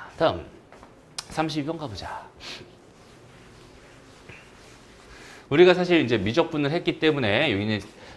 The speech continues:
어, 사인 삼십, 칠-, 칠십오 도라는 각은 우리가 구할 수 있는 각이긴 한데 아직 수학, 어, 원의 입장에서는, 음, 아직은 못 구하는 거니까 요렇게 그냥 친절하게 주고 있는 거야. 너무 땡큐 하죠. 음.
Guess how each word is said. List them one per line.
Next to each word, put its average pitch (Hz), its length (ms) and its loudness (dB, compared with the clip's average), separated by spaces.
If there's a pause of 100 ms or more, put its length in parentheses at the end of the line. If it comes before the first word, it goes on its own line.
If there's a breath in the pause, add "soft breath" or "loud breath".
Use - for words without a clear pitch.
어, 80 300 2
사인 156 360 -4
삼십, - 560 -10
칠-, - 300 -10
칠십오 202 560 -2
도라는 135 360 -4
각은 107 360 -8
우리가 95 300 -8 (120)
구할 104 160 -4
수 - 120 -12
있는 95 160 -8
각이긴 90 460 -8
한데 151 380 -6 (360 loud breath)
아직 185 240 -2
수학, 170 340 -6 (240 loud breath)
어, 73 540 -6
원의 101 300 -2
입장에서는, 80 840 -10 (180)
음, 80 160 -8 (240 loud breath)
아직은 113 400 -6
못 98 180 -6
구하는 117 300 -4
거니까 82 560 -2
요렇게 85 380 -4
그냥 85 160 -8
친절하게 160 540 -6
주고 98 340 -8
있는 82 180 -10
거야. - 160 -20
너무 82 220 -10
땡큐 139 340 -10
하죠. 127 260 -14 (180)
음. - 60 -18